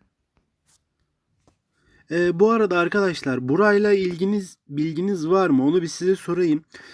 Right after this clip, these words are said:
Ee, buradaki eşyalardan bir tanesi atıyorum yüz level oldu. Yüz yıldız oldu. Genel bakışta ayrıştırımızı yapıyoruz ya. Ee, yani burada elbise ayrıştırımızı yapıyoruz ya da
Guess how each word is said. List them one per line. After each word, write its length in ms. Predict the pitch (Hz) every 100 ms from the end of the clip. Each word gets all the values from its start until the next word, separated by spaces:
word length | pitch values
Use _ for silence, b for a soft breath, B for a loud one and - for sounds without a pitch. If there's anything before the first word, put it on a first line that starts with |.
| B B
Ee, 220 | 135 139 139
buradaki 360 | 170 196 202 202
eşyalardan 760 | - 196 190 190 185 196 202
bir 60 | 196
tanesi 380 | 196 185 185 190
atıyorum 420 | 175 196 190 196
yüz 180 | 196 180
level 240 | 185 214
oldu. 380 | 190 151 131 147
Yüz 300 | 151 170 147
yıldız 380 | 156 143 220 190
oldu. 400 | 180 143 131 190 _ _ _ b b b -
Genel 360 | 147 170 190
bakışta 340 | 196 190 - 185
ayrıştırımızı 680 | 180 185 - 196 196 180
yapıyoruz 500 | 196 190 226 214 170
ya. 240 | 127 104 - _ _ -
Ee, 460 | 127 123 123 120 123 127 - - -
yani 240 | 113 120
burada 400 | 135 131 135 123 147
elbise 340 | 139 139 160
ayrıştırımızı 600 | 147 139 - 151 151 156
yapıyoruz 420 | 160 131 127 120
ya 120 | 123 123
da 280 | 131 131